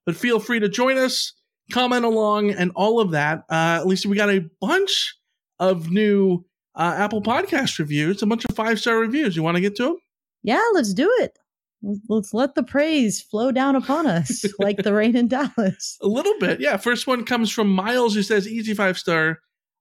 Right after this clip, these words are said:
Speaker 1: uh, podcast. This podcast offers excellent production and great knowledge of U S C football. They have great chemistry,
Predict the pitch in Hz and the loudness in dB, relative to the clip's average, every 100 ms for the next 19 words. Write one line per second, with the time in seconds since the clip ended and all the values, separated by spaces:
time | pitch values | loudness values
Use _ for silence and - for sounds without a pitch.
0 | - 151 151 233 226 208 226 214 - 202 | -2 0 0 0 -2 0 0 0 -2 -2
1 | - 202 196 196 190 180 185 165 - _ | 0 0 2 0 0 0 0 -4 -6 _
2 | 202 202 247 226 220 214 196 196 190 170 | -6 -4 -2 -2 0 -2 -2 -2 -2 0
3 | 175 175 160 165 165 165 160 147 151 226 | 0 0 0 0 -2 -2 -2 -2 -4 -4
4 | 226 208 202 - _ _ 180 175 180 180 | 0 0 0 -6 _ _ -2 0 0 -4
5 | - 226 214 202 - - 202 202 | -4 -2 0 0 -2 -2 0 0